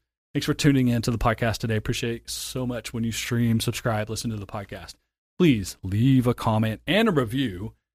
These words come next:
Share with a friend. Tell people that you are a hustler, you're a grinder, and that you're on the Saturday Morning Hustle, that they should be too.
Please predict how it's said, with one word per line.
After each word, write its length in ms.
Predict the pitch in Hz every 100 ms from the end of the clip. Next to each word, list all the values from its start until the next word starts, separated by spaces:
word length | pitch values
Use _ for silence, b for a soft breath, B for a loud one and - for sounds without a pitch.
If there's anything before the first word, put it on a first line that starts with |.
| _ _
Share 180 | - 170
with 100 | 160
a 40 |
friend. 440 | 131 131 104 92 92 -
Tell 160 | 156
people 240 | - 131 110
that 160 | 110
you 340 | 123 113 85 80 _ _ _ _
are 60 | 110
a 40 |
hustler, 520 | 104 135 - 120 117 117
you're 160 | 127
a 60 | 131
grinder, 380 | 113 104 107 107
and 120 | 104
that 180 | 101 -
you're 160 | 147
on 100 | 117
the 60 | 101
Saturday 260 | - 117 107
Morning 200 | 104 104
Hustle, 240 | 107 104
that 140 | 101
they 100 | 113
should 180 | 120 120
be 120 | 101
too. 240 | 98 104